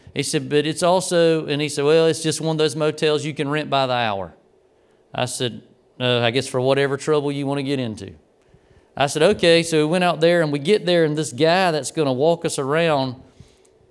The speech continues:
it didn't take long to see that, uh, he was different.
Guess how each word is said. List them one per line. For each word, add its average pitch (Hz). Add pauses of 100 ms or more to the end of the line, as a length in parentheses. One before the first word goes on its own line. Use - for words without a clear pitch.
(120)
it 160
didn't 160
take 156
long 156
to 127
see 156
that, 135
uh, 123
he 147
was 165
different. 127